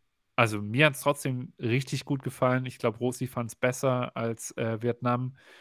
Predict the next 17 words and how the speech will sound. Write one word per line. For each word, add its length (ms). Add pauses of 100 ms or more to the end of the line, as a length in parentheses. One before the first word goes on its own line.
(340)
Ähm, 500 (1400)
ich 180
kann's 420
empfehlen. 640
Und 180
wenn 120
ihr, 200
wie 80
gesagt, 300
Tipps 260
haben 220
wollt, 320
dann 420 (380)
let 260
me 80
know. 340 (380)
Ähm, 420